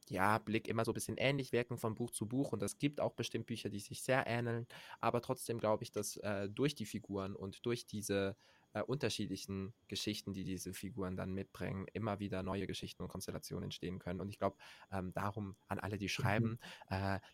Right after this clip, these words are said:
Speaker 1: lasst euch nicht verunsichern, wenn ihr mal 'n Buch antrefft,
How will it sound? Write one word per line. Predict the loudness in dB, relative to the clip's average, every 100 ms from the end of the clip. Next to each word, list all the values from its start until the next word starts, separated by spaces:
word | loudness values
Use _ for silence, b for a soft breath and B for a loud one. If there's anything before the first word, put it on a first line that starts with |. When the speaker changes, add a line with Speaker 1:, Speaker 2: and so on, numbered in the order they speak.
| -4
Speaker 1:
lasst | 0
euch | 0 -2
nicht | -2
verunsichern, | 0 0 0 -2 -2 -2 -2
wenn | -2
ihr | -2
mal | -2 -2
'n | -4 -2
Buch | -2 -2
antrefft, | -2 -2 -2 -2 -2